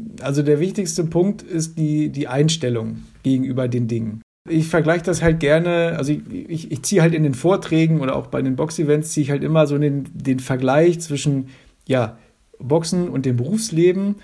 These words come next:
und stelle gleich am Anfang klar, dass das Berufsleben eben kein Kampf ist. So, ist kein Wettkampf, ist kein Boxkampf. Wir haben keine echten Gegner, äh, hoffe ich zumindest, sondern wir haben Herausforderungen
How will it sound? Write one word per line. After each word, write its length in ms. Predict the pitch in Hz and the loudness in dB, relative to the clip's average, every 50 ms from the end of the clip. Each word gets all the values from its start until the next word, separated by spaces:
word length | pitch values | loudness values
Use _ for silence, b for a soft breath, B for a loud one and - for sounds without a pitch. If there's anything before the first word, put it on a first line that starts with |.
| B B B B B B | B B B B B B
und 220 | - 135 135 143 - | 0 2 2 2 0
stelle 400 | - - 143 156 165 165 160 127 | 2 2 4 4 6 4 2 2
gleich 320 | - 131 139 156 160 165 | 0 0 0 2 2 0
am 100 | 156 160 | -2 -2
Anfang 320 | - 151 156 160 156 139 127 | -2 -2 -2 -2 -2 -4 -2
klar, 320 | - 131 127 135 151 156 | -2 0 0 2 2 0
dass 200 | 143 135 120 - | 0 -2 -4 -4
das 120 | 135 120 | -6 -6
Berufsleben 600 | - - 139 151 165 160 - 147 139 143 143 151 - | -4 -6 -6 -4 -4 -6 -4 0 2 2 2 0 0
eben 260 | 139 135 135 147 139 | -2 -2 0 -2 -2
kein 280 | - - 131 131 123 123 | -2 -2 -2 -2 -2 -2
Kampf 360 | - 135 147 156 160 - - | 0 2 2 2 2 0 -4
ist. 420 | 123 107 104 - - - - - | -6 -4 -4 -6 -8 -10 -16 -16
So, 200 | - - 120 120 | -10 -8 -8 -8
ist 160 | 123 117 - | -8 -8 -8
kein 260 | - - 135 135 127 123 | -4 -2 -2 0 2 2
Wettkampf, 480 | 165 165 165 165 - 160 165 165 160 | 0 0 0 -4 -2 -2 0 0 -2
ist 160 | 160 127 - | -4 -6 -6
kein 220 | - 143 135 127 127 | -6 -4 -4 -2 -2
Boxkampf. 560 | 147 151 - - - - 160 156 156 160 160 - B B B B B B | -2 -2 -4 -6 -4 0 0 2 2 0 -4 -6 B B B B B B
Wir 120 | - 127 123 | -4 -2 -2
haben 100 | 131 131 | -2 -2
keine 300 | 131 143 143 147 143 143 | -2 0 0 0 0 -2
echten 340 | 143 139 - - 135 127 | -4 -6 -6 -4 -4 0
Gegner, 600 | 123 143 175 185 180 170 170 165 165 165 165 165 B B B B B B | 4 4 4 4 2 0 0 2 2 2 0 -2 B B B B B B
äh, 160 | - - - - - 127 117 | -14 -12 -12 -12 -12 -4 2
hoffe 220 | - 160 165 175 | 2 2 2 0
ich 60 | 156 - | -4 -4
zumindest, 640 | - 175 151 156 160 160 160 160 165 165 165 - - B B B B | -2 0 2 2 2 4 4 4 2 0 -2 -4 -10 B B B B
sondern 320 | 135 135 139 147 151 143 139 | -2 -2 0 2 2 2 2
wir 160 | 139 127 127 | 0 0 2
haben 140 | 151 151 147 | 2 2 2
Herausforderungen 880 | 143 143 127 135 151 160 160 - - 135 131 131 127 117 113 110 107 | 2 2 4 4 4 4 2 0 0 0 2 2 0 0 -2 -4 -8